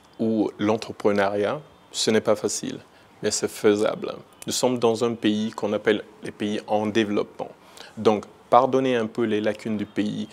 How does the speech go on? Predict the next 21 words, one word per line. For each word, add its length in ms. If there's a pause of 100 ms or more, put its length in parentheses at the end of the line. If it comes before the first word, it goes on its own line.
(160)
ne 80
pensez 460
qu'à 140
vos 140
innovations, 540
ne 80
pensez 380
qu'à 100
votre 240 (100)
esprit 300
entrepreneurial. 840 (640)
Partout 340
où 140
vous 160
voyez 420
un 160
vide, 640 (880)
ne 240
vous 220
plaignez 380
pas. 280